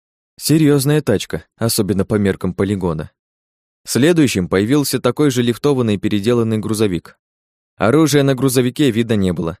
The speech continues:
однако в бронированной будке можно было различить ряд бойниц.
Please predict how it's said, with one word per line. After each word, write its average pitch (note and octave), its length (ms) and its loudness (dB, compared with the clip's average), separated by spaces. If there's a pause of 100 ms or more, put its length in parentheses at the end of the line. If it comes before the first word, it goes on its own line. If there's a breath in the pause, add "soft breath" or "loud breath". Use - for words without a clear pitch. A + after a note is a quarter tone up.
(240)
однако C3 420 0
в A2 60 0
бронированной A#2+ 640 2
будке A2 420 -4 (260)
можно A2 300 -2
было G#2 220 2
различить F#2+ 520 -2
ряд F#2 220 0
бойниц. F#2+ 480 -4